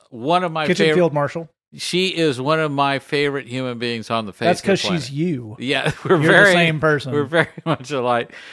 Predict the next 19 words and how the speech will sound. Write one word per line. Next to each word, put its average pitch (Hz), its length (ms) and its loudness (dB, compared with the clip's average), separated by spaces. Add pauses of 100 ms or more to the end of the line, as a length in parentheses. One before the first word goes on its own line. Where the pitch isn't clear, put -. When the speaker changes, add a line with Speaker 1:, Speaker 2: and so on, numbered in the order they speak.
(220)
Speaker 1:
This 139 240 -10
Miss 147 200 0
Patricia 143 520 -4
Jackson, 117 540 0
she's 143 280 -6
been 143 440 -2
around 147 680 2
this 139 280 -4
church 143 380 -2
quite 135 320 2
a 143 40 -6
little 139 220 -4
while. 123 540 2 (400)
She's 120 560 -6
kind 135 180 -2
of 120 100 -6
an 120 120 -4
institution. 123 800 -6
She's, 113 460 -8